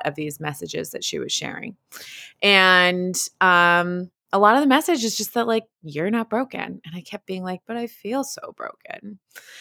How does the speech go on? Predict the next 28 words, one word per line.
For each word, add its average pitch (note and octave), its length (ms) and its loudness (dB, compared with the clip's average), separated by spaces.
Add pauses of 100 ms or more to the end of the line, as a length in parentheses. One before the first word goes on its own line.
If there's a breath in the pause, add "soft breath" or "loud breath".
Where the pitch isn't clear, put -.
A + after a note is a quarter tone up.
(320 loud breath)
Um, F3+ 560 6
and G3+ 480 4
I G3+ 160 6
decided G#3 460 4
to, G3 760 4
you G3 160 -2
know, F#3+ 100 4
I F3 100 6
really F#3 300 6
needed G3 260 4
to F3+ 60 -4
take F3 220 0
radical D#3 380 -2
action. - 440 -4
So E3+ 120 -2
on D#3+ 100 0
February E3+ 300 4
fourteenth, D#3 480 -2
I D3+ 60 -4
signed C#3+ 200 -4
up D3 80 -6
for D3 120 -8
her D3 140 -6
program C#3 440 -2
called C#3+ 220 -4
To - 120 -10
Be D#3 180 -8
Ne-, - 120 -6